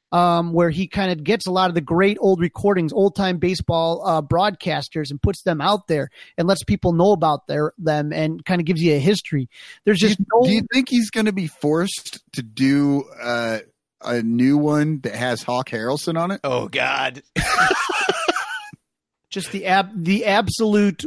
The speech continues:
Speaker 1: worst. And, and, and to me, the legacy of Hawk Harrelson,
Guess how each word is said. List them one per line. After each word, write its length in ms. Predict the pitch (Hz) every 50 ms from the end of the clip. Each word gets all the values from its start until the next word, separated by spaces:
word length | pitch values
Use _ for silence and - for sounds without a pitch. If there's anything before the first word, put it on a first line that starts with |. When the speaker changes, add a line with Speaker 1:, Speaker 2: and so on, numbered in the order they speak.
| 330 254
Speaker 1:
worst. 720 | 160 147 139 139 139 143 160 202 220 226 175 - - -
And, 140 | 240 208 214
and, 300 | 226 202 196 196 180 - - - - _ -
and 400 | 190 196 196 190 170 143 - -
to 100 | 214 175
me, 360 | 180 202 233 262 277 285 262
the 180 | 180 151 202
legacy 580 | 185 170 170 185 208 214 262 - - - 269 285
of 80 | 269 214
Hawk 300 | 202 254 269 262 - -
Harrelson, 520 | 269 277 269 269 - - - 285 277